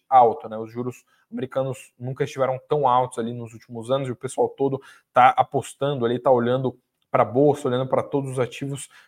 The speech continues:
ah, com base, ah, em quando que vai começar o ciclo de corte de juros por parte do Fed. Então, tudo que o Jerome Powell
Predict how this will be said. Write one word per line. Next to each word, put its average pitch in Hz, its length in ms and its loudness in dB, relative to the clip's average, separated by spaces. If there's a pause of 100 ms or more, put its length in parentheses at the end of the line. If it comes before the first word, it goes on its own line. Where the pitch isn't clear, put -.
(100)
ah, 113 220 -2
com 165 260 -4
base, 123 500 8 (260)
ah, 110 260 -4
em 151 240 -8
quando 170 420 0
que 143 120 -12
vai 147 100 4
começar 123 440 -4
o 120 100 -6
ciclo - 360 -10
de 127 100 -12
corte 123 380 2
de 117 60 -10
juros 113 240 -6
por 113 160 -8
parte 113 240 -4
do 127 80 -2
Fed. - 260 -6
Então, 139 220 -8
tudo 156 240 -4
que 156 80 -6
o 147 60 -2
Jerome 135 320 2
Powell 120 280 0